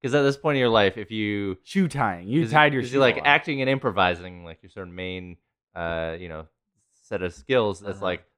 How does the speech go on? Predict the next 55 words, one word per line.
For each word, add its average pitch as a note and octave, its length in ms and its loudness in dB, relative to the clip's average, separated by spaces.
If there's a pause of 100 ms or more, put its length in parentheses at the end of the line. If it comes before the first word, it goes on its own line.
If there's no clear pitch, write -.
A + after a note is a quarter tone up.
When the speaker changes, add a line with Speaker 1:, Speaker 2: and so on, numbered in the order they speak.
Speaker 1:
there's, A2 200 -6
like, A2+ 180 -4 (500)
people A2 280 -12
that, G2 300 -2 (140)
like, G2+ 160 -6
you'd A#2+ 100 0
have B2+ 120 0
to B2 80 -4
reach, G#2 280 -8
like, F2+ 220 -6
the E2 60 -12
peak - 320 -8
of A#2 100 -4
the F2 60 -8
peak A#2+ 360 -8
to G#2+ 80 -16
get, F2+ 400 -2 (520)
but, A2 120 0
like, G#2+ 160 0
you A2+ 100 -4
could G#2 160 -8
go A2+ 140 2
for G2+ 100 -16
something G#2+ 300 -6
more G#2 140 -2
obscure, A#2+ 640 2
Speaker 3:
Right, F#2+ 360 -4
Speaker 1:
like, G#2 360 2 (520)
Speaker 3:
right. A2 400 -2
Speaker 1:
uh, - 40 -6
Speaker 3:
Like A2+ 140 -8
skip - 320 -12
rope. D2 300 -20
Speaker 1:
like D3 160 2
Speaker 3:
Like - 100 -12
my G2 60 -10 (100)
Speaker 1:
skip A2+ 100 0
rope, B2+ 120 6
Speaker 3:
dad. D3 80 4
<laughs> D3 60 6
Speaker 1:
yeah, A#2 140 6
Speaker 3:
That's G2 120 2
Speaker 1:
like B2+ 160 6
Speaker 3:
why D3 160 2
he A2+ 60 0
went G#2 280 -6
for - 60 -8
it. - 20 2
Speaker 1:
flaming D#3+ 320 0
skip - 360 -8
rope E2 240 -2
or F2+ 80 -8
something, E2+ 300 -10
or, F2 320 -4
uh, E2+ 320 -4